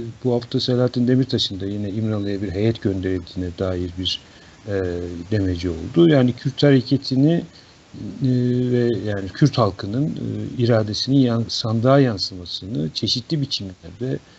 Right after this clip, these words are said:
manipüle etmek ve yönsemek ve bunu, e, önüne almak için iktidarın çeşitli girişimleri olduğu açık.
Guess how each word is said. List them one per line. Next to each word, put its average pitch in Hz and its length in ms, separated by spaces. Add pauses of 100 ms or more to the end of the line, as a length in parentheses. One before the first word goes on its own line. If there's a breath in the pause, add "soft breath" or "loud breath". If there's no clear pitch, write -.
(200 loud breath)
manipüle 120 460
etmek 117 400
ve 104 80
yönsemek 123 600
ve 117 180
bunu, 139 380
e, 123 580
önüne 143 220
almak 101 340
için 151 280
iktidarın 120 520
çeşitli 131 420
girişimleri 113 560
olduğu 110 300
açık. - 380